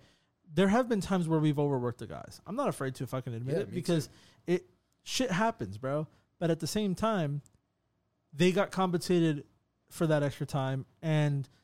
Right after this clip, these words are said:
Speaker 1: at the end of the day, we didn't just tell them, like, "Oh, no, this is gonna be fucking easy." Like, we had a plan, it didn't fucking work out. Well, then we have to fucking bust our ass and get it done.
Speaker 2: Yeah.
Speaker 1: But, um, you know, that's the important thing, is just communicating those things. Um,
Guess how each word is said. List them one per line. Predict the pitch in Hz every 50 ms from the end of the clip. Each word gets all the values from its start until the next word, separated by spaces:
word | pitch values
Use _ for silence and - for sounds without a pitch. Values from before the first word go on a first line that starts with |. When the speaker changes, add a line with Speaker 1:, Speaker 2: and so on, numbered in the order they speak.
| _ _ _ _ _ -
Speaker 1:
at | - 156 -
the | 175
end | 175 185
of | 185 160
the | 156
day, | 139 156 160 165 160 160 - - _ _ -
we | - 156 151 175
didn't | 170 185 185 135 151 139
just | 147 143 - -
tell | - - 170 160 151
them, | 131 117 107 113
like, | 110 107 113 110 - _ _ -
"Oh, | 160 160
no, | 156 151 143
this | 139
is | 135
gonna | 147 139
be | 131 131
fucking | 120 - 143 123 - 127
easy." | 135 143 139 117 110 98 98 104 - _ _ _ _ -
Like, | 135 131
we | 143 151
had | 147 175 175
a | 170
plan, | - 180 165 156 156
it | 139
didn't | 151 143 123
fucking | - 156 143 143 143
work | 131 135 - 143
out. | 143 139 120 135
Well, | 147 143 147 147 151 147
then | 143 143 135 139 135
we | 135 143 135
have | 135 135 -
to | - 127
fucking | - 135 135 139 131 123
bust | 123 123 117 - 131
our | 120
ass | 117 110 104
and | 113 104
get | 98 92
it | 98
done. | 98 82 78 87 - _ _ -
Speaker 2:
Yeah. | 87 80 67 - _ _ 139
Speaker 1:
But, | 135 151 147 147 - -
um, | 160 156 147 139 135 127 117 - _ _ _ _
you | - 190 175
know, | 160 139 131
that's | 123 127 160 196 196 -
the | 220
important | 175 151 - 202 196 170
thing, | 180 170 165
is | 139
just | 156 147 -
communicating | - 160 147 151 170 165 156 - - 143 131 127
those | 117 113 107 -
things. | - 113 101 92 92 - - - - _ _ _ _ _ -
Um, | - 135 135 131 127 120 113 -